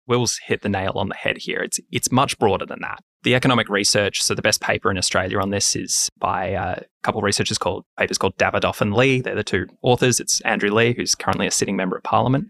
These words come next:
It shows that a ten percent increase in stamp duty, so going from forty thousand to forty-four thousand, reduces turnover by three percent over a three-year period. So three percent fewer people move home than would have otherwise, which maybe doesn't sound huge, but it actually is in terms of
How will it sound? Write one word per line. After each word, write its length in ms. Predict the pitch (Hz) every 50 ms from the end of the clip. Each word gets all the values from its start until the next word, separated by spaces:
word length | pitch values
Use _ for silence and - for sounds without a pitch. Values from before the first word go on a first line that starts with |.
| _ _ -
It 120 | 151 143
shows 360 | - - 151 135 131 120 -
that 100 | - 120
a 40 | 107
ten 280 | - - - - 135 143
percent 320 | 147 143 - 131 117 107
increase 380 | - 110 110 - - 107 - -
in 80 | 98 98
stamp 300 | - - 101 104 - -
duty, 320 | 127 131 160 196 208 - _ -
so 160 | - - 104
going 220 | - 104 98 101
from 240 | - - 95 95 92
forty 260 | - - 110 107 101
thousand 400 | - - 98 95 104 - 107 101
to 100 | - 104
forty-four 460 | - - 101 95 95 - - 98 95
thousand, 520 | - - 92 - - - - 185 208 208 - _ - - - - - - - -
reduces 480 | 131 123 120 - 143 127 - - - -
turnover 420 | - 113 110 104 101 101 95 101
by 180 | - - 87 92
three 440 | - - - - - 107 104 196 -
percent 500 | - - - - - - - - 196 196 _ -
over 240 | - 110 98 95 87
a 40 | 92
three-year 400 | - - - 92 92 92 92 -
period. 400 | - - - - 117 123 - - _ _ _ -
So 140 | - - 104
three 220 | - - 156 139
percent 340 | - 147 - - 123 110 -
fewer 280 | - - 117 107 104
people 280 | - - 104 98 - 104
move 280 | 95 92 95 92 92 -
home 420 | - - 110 - - - - - _ _
than 140 | - 110 101
would 100 | 104 104
have 100 | - -
otherwise, 440 | - - - - - - - - -
which 140 | 160 - -
maybe 180 | 220 233 226
doesn't 260 | 180 156 139 123 113 -
sound 440 | - - 113 107 110 110 117 120
huge, 540 | - - - 107 104 120 160 208 - - - -
but 80 | - 175
it 80 | 170
actually 400 | - - - - 185 147 117 - -
is 400 | - - - - - - - - -
in 100 | - 120
terms 280 | - - 120 113 -
of 160 | 113 104 -